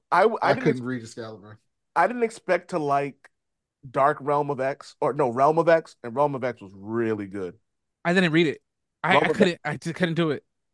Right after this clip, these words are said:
Speaker 1: Realm of X was really good.
Speaker 3: Yeah.
Speaker 1: I, it was really good. It was different. It, and seeing, uh, Typhoid Mary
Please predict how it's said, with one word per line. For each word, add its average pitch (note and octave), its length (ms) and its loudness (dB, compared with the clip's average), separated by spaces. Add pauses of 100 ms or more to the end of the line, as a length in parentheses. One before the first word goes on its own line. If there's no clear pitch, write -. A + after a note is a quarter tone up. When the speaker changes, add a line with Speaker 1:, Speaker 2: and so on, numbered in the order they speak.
(140)
Speaker 1:
Realm B2+ 220 2
of A2 80 -8
X A2+ 200 -4
was G2 100 -16
really G2 460 -16
good. C3+ 280 -12
Speaker 3:
Yeah. - 20 -
Speaker 1:
I, - 180 0 (520)
it C#3+ 60 0
was C#3 160 -2
really D#3+ 220 4
good. D3+ 200 4
It D3+ 100 0
was D3+ 120 -2
different. A3 400 2 (100)
It, D3+ 240 -2
and D3 300 -4 (180)
seeing, G#3+ 720 0 (240)
uh, C#3 300 4
Typhoid D3 580 0
Mary B2+ 520 -6